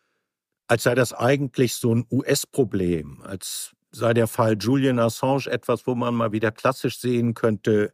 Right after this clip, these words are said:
wie sehr die U S A übertreiben. Das ist auf der einen Seite wahr, aber auf der anderen Seite war auch immer wahr, dass Journalismus in diesem Land, wenn es um Staatsgeheimnisse geht, ja auch nie wirklich richtig gut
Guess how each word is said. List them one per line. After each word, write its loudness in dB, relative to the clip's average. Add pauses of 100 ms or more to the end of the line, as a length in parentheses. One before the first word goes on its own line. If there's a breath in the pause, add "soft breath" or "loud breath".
(120)
wie -4
sehr 2
die -4
U 2
S 0
A 0
übertreiben. 0 (300 loud breath)
Das 0
ist -4
auf -2
der 0
einen 0
Seite -2
wahr, 2 (600 loud breath)
aber 4
auf 0
der 0
anderen 2
Seite 2
war 2
auch 2
immer 0
wahr, 0 (100)
dass -2
Journalismus 2 (280)
in 0 (120)
diesem 4
Land, 2
wenn 0
es -8
um -2
Staatsgeheimnisse 0
geht, -2 (340 soft breath)
ja -2
auch 0
nie 2
wirklich 0
richtig -4
gut -2